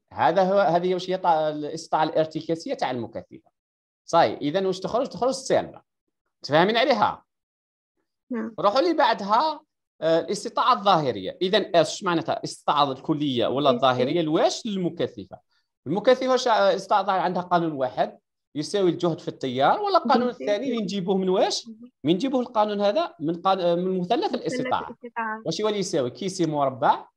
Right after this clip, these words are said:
Speaker 1: زائد بي سي مربع الكل تحت الجذر. صحيتو. إذا اس سي واش يساوي؟ في سي فوا إي. هذا هما ثلاث قوانين بالنسبة لواش؟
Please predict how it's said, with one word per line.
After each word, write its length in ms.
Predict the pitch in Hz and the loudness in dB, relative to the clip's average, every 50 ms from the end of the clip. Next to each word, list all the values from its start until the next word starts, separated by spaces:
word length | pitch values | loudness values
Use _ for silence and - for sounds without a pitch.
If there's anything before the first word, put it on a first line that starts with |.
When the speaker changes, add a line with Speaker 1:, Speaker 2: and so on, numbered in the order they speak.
| _ _ _ _ - | _ _ _ _ -10
Speaker 1:
زائد 240 | 120 135 175 165 160 | -4 -2 -2 -2 -2
بي 60 | 170 | -4
سي 180 | 160 - 165 156 | -4 -4 -4 -2
مربع 440 | 147 147 143 143 143 139 185 220 | -2 0 0 0 0 0 2 0
الكل 300 | 208 190 - - 240 247 | 0 0 0 -2 -4 -2
تحت 380 | 170 - 240 - - - - - 415 415 415 - _ _ _ _ _ _ _ - | 0 0 0 0 -2 -4 -4 -2 -2 -2 -2 -6 _ _ _ _ _ _ _ -16
الجذر. 380 | 247 156 143 120 113 87 78 - - _ _ _ _ _ _ _ _ | -10 -6 -2 -2 -2 -2 -4 -10 -18 _ _ _ _ _ _ _ _
صحيتو. 480 | - - 165 143 - 107 92 - - | 0 2 2 2 0 -2 -12 -14 -12
إذا 480 | - - 220 233 190 190 131 101 87 - - _ _ _ - - | -10 -6 -4 0 2 2 2 0 -2 -10 -16 _ _ _ 0 2
اس 200 | 185 175 - - | 2 2 2 -2
سي 60 | 180 | -4
واش 120 | 160 - | -2 -2
يساوي؟ 400 | 160 151 - - 151 151 156 139 | -4 -6 -4 -2 -2 -2 -2 -4
في 120 | 139 147 139 | -4 -6 -6
سي 200 | 139 139 127 123 | -6 -8 -12 -12
فوا 380 | - - - 104 - - - | -12 -10 -8 -6 -6 -6 -8
إي. 200 | 85 82 - - _ _ _ _ _ - | -12 -14 -14 -16 _ _ _ _ _ -6
هذا 260 | - - 294 294 311 | 0 2 2 4 4
هما 160 | 254 254 262 254 | 2 2 0 -2
ثلاث 200 | - 233 - - | -4 -6 -8 -6
قوانين 760 | - 196 190 185 180 175 185 214 214 196 170 160 160 156 147 | -2 0 0 2 2 0 -2 -4 -6 -6 -6 -4 -6 -6 -4
بالنسبة 340 | 151 165 185 175 185 170 170 | -4 -4 -4 -4 -2 -2 0
لواش؟ 540 | 160 160 165 202 247 285 - - - _ | 2 2 2 2 2 0 -2 -6 -14 _